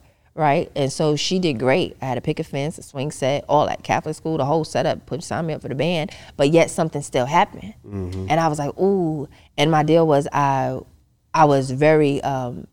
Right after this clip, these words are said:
Speaker 1: didn't feel like I was ever would be equipped to be a mom, because moms can't see everything and can't
Speaker 2: Yeah.
Speaker 1: be everywhere. You know what I mean? And even as great as my situation was,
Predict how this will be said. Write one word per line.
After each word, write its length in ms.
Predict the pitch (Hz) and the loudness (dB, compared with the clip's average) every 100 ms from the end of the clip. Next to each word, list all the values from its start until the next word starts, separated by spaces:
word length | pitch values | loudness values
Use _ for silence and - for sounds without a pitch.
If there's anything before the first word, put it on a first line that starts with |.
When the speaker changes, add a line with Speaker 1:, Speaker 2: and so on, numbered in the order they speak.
| _ - | _ 0
Speaker 1:
didn't 200 | 185 208 | 0 2
feel 120 | 214 | 0
like 140 | 202 | 2
I 100 | 165 | 2
was 140 | 160 - | 0 -2
ever 240 | 165 165 | -2 0
would 180 | 147 151 | 0 -2
be 140 | 165 - | -2 -4
equipped 640 | - - 196 208 - - - | -8 -8 -6 -6 -10 -20 -8
to 80 | |
be 160 | 196 220 | -2 0
a 80 | 214 | 0
mom, 480 | 196 156 190 247 - _ _ _ _ | -2 -4 -6 -8 -14 _ _ _ _
because 460 | 165 156 151 131 139 | -8 -2 0 0 -2
moms 720 | 131 143 151 143 139 139 - _ _ - | -4 -2 0 -2 -4 -8 -16 _ _ -4
can't 220 | 208 196 | -2 0
see 200 | - 185 | 2 4
everything 480 | 208 220 175 127 - - | 4 2 -6 -10 -12 -10
and 100 | 160 | -2
can't 160 | 185 | 0
Speaker 2:
Yeah. 40 | 185 | 2
Speaker 1:
be 100 | 165 | 2
everywhere. 500 | 196 120 135 85 202 | 2 -2 -4 -8 -10
You 120 | 185 190 | -2 0
know 60 | |
what 100 | 175 | 2
I 40 | 175 | 2
mean? 180 | 175 | 2
And 100 | 165 | 0
even 240 | 160 190 165 | 0 0 2
as 120 | 151 | 0
great 360 | 156 160 165 - | 2 2 2 2
as 280 | 160 147 156 | 0 0 0
my 180 | 156 147 | -4 -4
situation 600 | 170 160 165 143 - 139 | -6 -6 -4 -4 -6 -2
was, 360 | 151 214 185 | 2 4 2